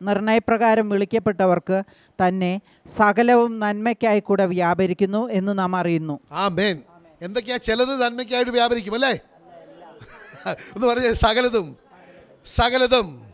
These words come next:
Speaker 2: സകലതും നന്മയ്ക്കേ ഉള്ളൂ. കാരണം നമ്മുടെ ദൈവം നല്ലവനായ ദൈവമാണ്, നമ്മളെ സ്നേഹിക്കുന്ന ഒരു ദൈവമാണ്. ഹല്ലേലൂയ. സഹോദരാ, ദൈവത്തിൻ്റെ വചനം നമ്മൾ വായിച്ചിരിക്കുന്നു, വാ-,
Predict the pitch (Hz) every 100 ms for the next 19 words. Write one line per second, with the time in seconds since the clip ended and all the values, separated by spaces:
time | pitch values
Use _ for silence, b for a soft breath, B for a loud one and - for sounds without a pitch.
0 | - - - - _ _ - - 196 208
1 | 214 214 208 208 196 190 190 170 180 160
2 | 151 B B - 190 196 190 190 202 175
3 | 196 196 190 180 - - 135 151 160 156
4 | 147 131 131 120 107 101 - - _ b
5 | b 160 185 180 175 175 196 175 180 165
6 | 156 156 143 120 110 - b b - 185
7 | 208 208 214 175 - b - 220 220 208
8 | 170 196 214 214 190 185 208 214 208 190
9 | 180 185 185 185 180 175 160